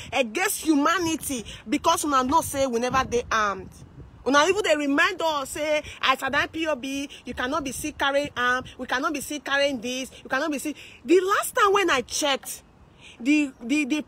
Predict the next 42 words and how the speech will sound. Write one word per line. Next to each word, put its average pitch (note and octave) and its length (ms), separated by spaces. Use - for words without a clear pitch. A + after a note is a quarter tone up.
part B4 260
of C#4 340
broadcast C#4+ 760
is E4 240
occupied, E4+ 800
it's E4+ 200
filled F#4+ 400
up. D#4 280
The A3+ 140
only A4+ 320
thing G4+ 220
we D#4 100
need D4 280
now C4+ 540
as D4+ 360
a, D4+ 140
as C4+ 220
a, C#4 80
a C4 60
Biafran D#4+ 640
that C4+ 140
mean D4 320
well C#4+ 140
for A#3 180
Biafra, G3 560
or C#4 160
that - 180
can B3+ 200
do E4+ 180
more E4 180
better C4 340
than G#3 260
Biaf-, A#3+ 340
eh, G#3+ 140
Mazi B3+ 260
Nnamdi A#3+ 320
Kanu B3+ 420
or A3+ 140
I B3 160
P C4+ 180
O B3 80
B, G3+ 220